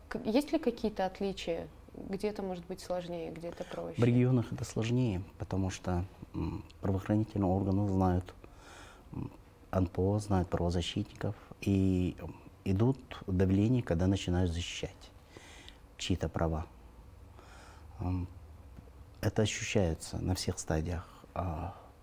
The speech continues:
Speaker 2: вплоть до того, что следственные судьи при обращении, а,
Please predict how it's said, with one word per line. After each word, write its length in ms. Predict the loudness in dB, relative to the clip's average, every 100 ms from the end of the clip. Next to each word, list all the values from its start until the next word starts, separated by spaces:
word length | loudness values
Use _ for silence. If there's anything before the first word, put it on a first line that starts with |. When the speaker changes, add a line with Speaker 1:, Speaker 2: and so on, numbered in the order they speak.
| -20 -12
Speaker 2:
вплоть 240 | 2 2 4
до 80 |
того, 380 | 2 2 2 2
что 340 | 0 0 0 0
следственные 560 | -2 2 2 2 2 0
судьи 440 | 2 2 4 2 -2 -16 -18 -16 -16 -18 -20 -20 -20 0
при 140 | 6 6
обращении, 760 | 8 4 4 4 6 6 2 -2
а, 400 | -4 -2 -2 -4